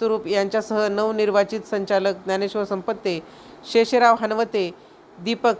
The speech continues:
पेद्दे, अविनाश मोटाडे, किशोर हरिदास, सुधाकर फुले, धर्मराज बरुळे, मुरलीधर डोने, त्याचबरोबर माजी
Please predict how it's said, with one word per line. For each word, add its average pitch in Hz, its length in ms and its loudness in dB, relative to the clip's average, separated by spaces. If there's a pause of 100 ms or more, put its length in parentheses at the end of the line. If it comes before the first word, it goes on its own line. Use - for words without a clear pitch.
पेद्दे, 202 460 2 (380)
अविनाश 226 440 2
मोटाडे, 220 540 2 (240)
किशोर 202 280 0
हरिदास, 202 600 2
सुधाकर 196 340 -2
फुले, 208 420 -2 (480)
धर्मराज 233 460 4
बरुळे, 208 560 2 (340)
मुरलीधर 233 500 0
डोने, 214 440 0 (140)
त्याचबरोबर 220 520 4
माजी 202 380 0